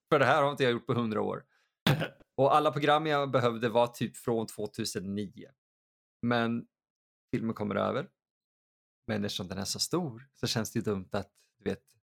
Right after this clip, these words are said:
Speaker 1: slänga upp den och
Speaker 2: Mm.
Speaker 1: till dig så att du kan ladda ner en hel D V D.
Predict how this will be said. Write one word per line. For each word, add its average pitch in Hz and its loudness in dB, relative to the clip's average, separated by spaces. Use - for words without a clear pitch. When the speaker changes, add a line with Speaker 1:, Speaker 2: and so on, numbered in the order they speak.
Speaker 1:
slänga 107 0
upp 101 -4
den 185 0
och 120 2
Speaker 2:
Mm. 165 4
Speaker 1:
till 113 6
dig 104 2
så 107 -2
att 98 -6
du - -14
kan 107 0
ladda 101 0
ner 101 -2
en 95 -4
hel 98 -2
D 101 -4
V 104 -2
D. 180 0